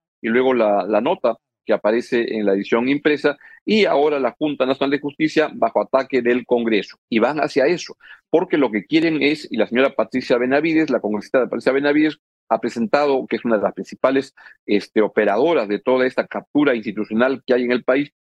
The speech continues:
junto con otras congresistas como Gladys Echaíz y varios más, son como las, las voceras, pero hay un conjunto ahí de acciones y de fuerzas políticas encaminadas a romper la institucionalidad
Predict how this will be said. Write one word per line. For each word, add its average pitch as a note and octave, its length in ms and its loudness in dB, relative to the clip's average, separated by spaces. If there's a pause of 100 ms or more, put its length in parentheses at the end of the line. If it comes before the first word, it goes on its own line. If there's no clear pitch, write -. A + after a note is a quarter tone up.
junto G3+ 320 0
con B2 160 0
otras C#3 220 -2
congresistas C#3 460 0
como D3 280 0
Gladys A2 380 -2
Echaíz D3 460 -2 (240)
y - 80 -2
varios F3+ 260 2
más, B2 200 -4
son B2+ 140 -6
como A2 220 -4
las, G#2 180 2 (300)
las G#2+ 180 2
voceras, C3 480 0
pero C3+ 300 0 (320)
hay B2+ 200 2
un B2+ 260 -4
conjunto A#2 680 0
ahí A#2+ 180 2
de A#2 100 0
acciones C#3 520 -2 (260)
y A#2 120 0
de G#2+ 140 4
fuerzas C#3 420 0
políticas B2+ 720 -2
encaminadas A#2+ 760 0
a C3 140 2
romper A2 600 -2
la C3+ 160 2
institucionalidad B2 800 0